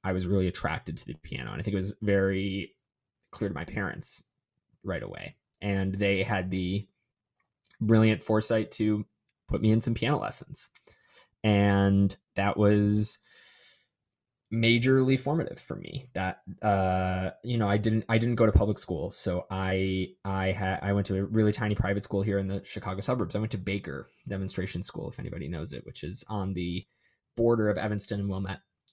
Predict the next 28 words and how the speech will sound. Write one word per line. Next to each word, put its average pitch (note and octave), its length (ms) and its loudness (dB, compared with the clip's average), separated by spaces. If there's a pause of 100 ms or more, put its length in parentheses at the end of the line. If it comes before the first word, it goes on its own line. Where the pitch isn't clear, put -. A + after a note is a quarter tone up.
And G2+ 640 2 (100)
I, G2 720 2 (100)
uh, F#2+ 580 -2 (1300)
uh, - 420 -10
so A2+ 200 4
there A2 140 6
wasn't A#2+ 300 4
really A2 200 6
a, G2 120 2 (100)
a G2 260 -4 (140)
big A2+ 160 2
opportunity G2+ 400 -2
for G2 160 -4
music G2 400 -4
at F#2 180 -6
school. D#2 300 -4
So - 120 -6
I G2+ 60 -2
got F#2+ 160 0
it - 140 -8 (440)
at G#2 100 -6
home D2 380 -6 (120)
in G2+ 120 -10
my, F#2 100 -8
my C2+ 80 -10
private - 460 -10
piano F#2 260 -12
lessons. - 400 -14